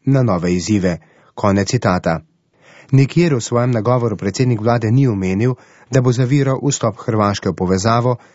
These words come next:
če bo izvajala enostranske poteze. Nasprotno, prizadeval si bo, da bo Hrvaška čim prej v Evropski uniji. Danes je predsednik vlade naredil korak naprej.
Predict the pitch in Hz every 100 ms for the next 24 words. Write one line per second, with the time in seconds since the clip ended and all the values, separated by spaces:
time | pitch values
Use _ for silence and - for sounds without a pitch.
0 | _ - 135 131 104 123 120 113 113 101
1 | 95 - 92 87 - 82 95 104 101 95
2 | 85 - _ _ - 117 - 147 139 127
3 | 107 80 - _ _ - 127 117 107 110
4 | 113 123 - 131 131 135 131 135 - 131
5 | 113 110 113 107 - 151 127 117 110 120
6 | 110 85 - - 87 92 104 95 87 _
7 | _ _ - _ 117 127 139 - 123 120
8 | - 127 117 120 120 127 123 135 131 117
9 | 101 104 95 - 98 - 101 90